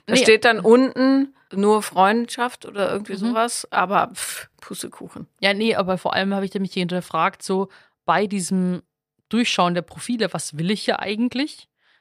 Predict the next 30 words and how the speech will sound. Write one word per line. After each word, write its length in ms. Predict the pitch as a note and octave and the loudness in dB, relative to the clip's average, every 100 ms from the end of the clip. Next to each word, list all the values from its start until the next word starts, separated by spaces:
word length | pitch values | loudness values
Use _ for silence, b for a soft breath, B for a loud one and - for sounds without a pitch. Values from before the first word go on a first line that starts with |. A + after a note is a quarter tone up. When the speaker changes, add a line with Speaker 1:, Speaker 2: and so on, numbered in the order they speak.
| - | -6
Speaker 2:
Weil 180 | F#3 G3+ | -4 -4
ich 120 | - | -4
würd 160 | G3+ - | -4 -4
mich 120 | F3+ | -8
ja 60 | F#3+ | -6
dann 140 | E3+ | -4
auch 180 | - - | -4 -4
überhaupt 300 | E3+ F3 - | -2 -2 -4
nicht 140 | E3+ | -4
treffen 420 | - A3+ F4 G#3+ | -4 -2 0 0
wollen, 240 | D3+ D#3+ D#3 | 2 0 0
weil 100 | D3+ | -4
ich 120 | D3+ | -2
überhaupt 220 | E3+ D#3+ | -4 -2
keinen 180 | - E3 | -2 0
Bock 240 | F3 B3+ - | 0 -2 -4
jetzt 200 | B3+ - | -6 -6
drauf 320 | - C#3 - | -6 -6 -6
hab. 260 | - - - | -8 -8 -8
Also 120 | F3 | -6
ich 100 | F#3 | 0
war 80 | G3 | 2
dann 140 | G3 | 2
irgendwie 220 | G3 G#3+ G3 | 4 2 4
so, 120 | G3+ | 2
da-, 140 | F#3+ | 2
dass 240 | F#3+ G3 F3+ | 0 -6 -4
ich 60 | |
mir 100 | F#3+ | -2
dachte, 320 | F3+ F#3 F#3+ | -2 -2 -2